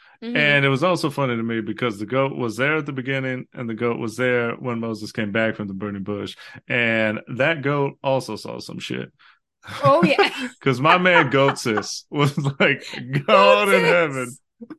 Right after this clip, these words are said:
Speaker 2: <laughs> what the hell?"
Speaker 1: Moses the goat. Goatsis.
Speaker 2: Uh-huh.
Speaker 1: Yep. Mm-hmm.
Speaker 2: So I, I have to believe he also went back to his herd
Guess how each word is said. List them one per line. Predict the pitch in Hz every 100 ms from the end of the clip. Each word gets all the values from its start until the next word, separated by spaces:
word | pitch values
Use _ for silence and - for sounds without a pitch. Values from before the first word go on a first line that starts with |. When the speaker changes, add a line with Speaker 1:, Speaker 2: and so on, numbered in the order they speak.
| -
Speaker 2:
<laughs> | 240 214
what | 165 190 208
the | 170 160
hell?" | 180 185 185
Speaker 1:
Moses | 240 254 285 339 349 339 -
the | 330
goat. | 247 254 208 185 - -
Goatsis. | 196 233 220 110 196 180 185 -
Speaker 2:
Uh-huh. | - 214
Speaker 1:
Yep. | 220 247 -
Mm-hmm. | 220 226
Speaker 2:
So | 233 131
I, | 135 135 - 135
I |
have | 139 147
to | 143
believe | 123 117 117 107
he | 120 113
also | 104 110 110
went | 139 135 131
back | 131 139 135
to | 143
his | 139 139
herd | 147 151 151